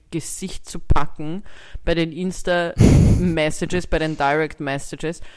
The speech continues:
Ich starte deswegen erst recht nicht irgendwie Konversationen mit Menschen. Also für mich ist das,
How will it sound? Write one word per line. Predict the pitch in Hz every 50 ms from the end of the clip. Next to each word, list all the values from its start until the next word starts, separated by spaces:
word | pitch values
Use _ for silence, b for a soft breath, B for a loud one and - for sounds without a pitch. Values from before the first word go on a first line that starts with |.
| B B B B B B B _ _ - - - _ - _ _
Ich | - 226 - -
starte | - - - 170 147 165 185 - 214 190
deswegen | 190 190 180 - - 196 185
erst | 185 180 180 - -
recht | 170 143 156 208 - -
nicht | 262 269 - -
irgendwie | 123 143 151 147 151 - - 147
Konversationen | - - - 143 147 143 135 - 143 139 - - 135 135 139 143 143 143
mit | 139 135 -
Menschen. | 139 120 120 131 131 - - 170 185 233 269 - - - - _ _ _ _ _ - - _ _ _ _ _ _ _ _ - _
Also | - 185 156 185
für | 175 - - 190
mich | 180 185 214 226 -
ist | 254 226 -
das, | - 220 -